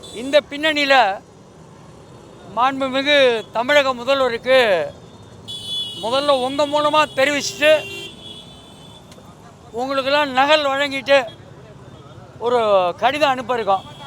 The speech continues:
அந்த கடிதத்துல சொல்லியிருக்கிற விஷயங்களை உங்களோட பகிர்ந்துக்கிறோம்.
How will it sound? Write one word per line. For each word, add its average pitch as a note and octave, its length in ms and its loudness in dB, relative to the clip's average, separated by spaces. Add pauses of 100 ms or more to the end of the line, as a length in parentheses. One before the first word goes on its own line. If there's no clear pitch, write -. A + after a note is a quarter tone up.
(800)
அந்த A3 220 -4
கடிதத்துல D4+ 320 0
சொல்லியிருக்கிற C#4 640 0
விஷயங்களை C#4 480 0
உங்களோட B3 680 2 (840)
பகிர்ந்துக்கிறோம். A#3 580 0